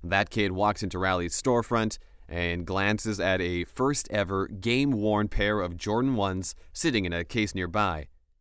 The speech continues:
The kid knows about M J, but Jordan is just a brand to him. That's where Rally explains the sneaker's cultural significance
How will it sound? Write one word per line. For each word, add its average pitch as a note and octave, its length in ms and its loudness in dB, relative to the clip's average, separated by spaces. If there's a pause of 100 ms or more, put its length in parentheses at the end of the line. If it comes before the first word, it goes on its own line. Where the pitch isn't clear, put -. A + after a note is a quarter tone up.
(380)
The G#2 120 -4
kid A#2+ 240 2
knows A#2 280 4
about F#2 220 0
M F2 140 -2
J, F#2+ 360 -2 (240)
but G#2+ 440 -2
Jordan A#2+ 500 0
is G2 360 0
just A#2+ 400 -6
a - 60 -4
brand G2 440 0
to F2+ 100 -4
him. D#2+ 260 -6 (680)
That's F#2 320 -2
where G2+ 200 2
Rally G#2+ 400 2
explains G2+ 580 -2
the F2 100 -6
sneaker's F#2 560 -2
cultural G2+ 460 0
significance F#2+ 840 -4